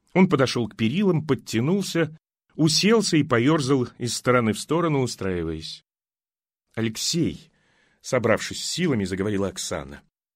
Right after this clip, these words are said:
Все же она была закаленной, недаром столько лет моталась с мужем по гарнизонам. «Ты ведешь себя совершенно неправильно.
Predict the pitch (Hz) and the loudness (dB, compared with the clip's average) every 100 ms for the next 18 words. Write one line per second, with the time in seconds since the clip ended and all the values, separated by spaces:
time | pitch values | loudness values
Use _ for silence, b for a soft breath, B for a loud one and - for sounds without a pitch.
0 | _ _ - 180 135 123 107 110 87 101 | _ _ -2 0 2 2 2 2 2 2
1 | 104 104 180 135 87 78 87 90 165 120 | 2 4 2 2 0 -2 -2 2 2 2
2 | - 104 98 98 101 101 98 95 87 - | -2 -2 0 0 0 -2 -2 -2 -2 -6
3 | - 110 98 85 76 98 95 107 117 95 | -4 -4 -4 -6 -8 -4 -2 0 0 -2
4 | 87 71 71 _ _ _ _ _ _ - | -4 -6 -12 _ _ _ _ _ _ -8
5 | 113 104 113 - 135 113 113 120 117 - | -4 -2 -2 -2 -2 -2 -4 -6 -6 -8
6 | - 160 160 151 151 156 107 131 127 120 | -6 -2 0 0 0 -4 -6 -6 -12 -20
7 | - | -20